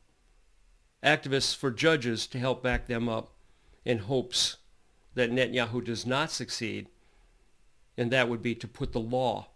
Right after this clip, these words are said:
back into place again and judges that interpret the law properly.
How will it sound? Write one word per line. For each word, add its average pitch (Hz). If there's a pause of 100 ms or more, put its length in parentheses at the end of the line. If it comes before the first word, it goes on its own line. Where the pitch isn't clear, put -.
(260)
back 127
into 123
place 131
again 120
and 110
judges 113
that 107
interpret 110
the -
law 104
properly. 107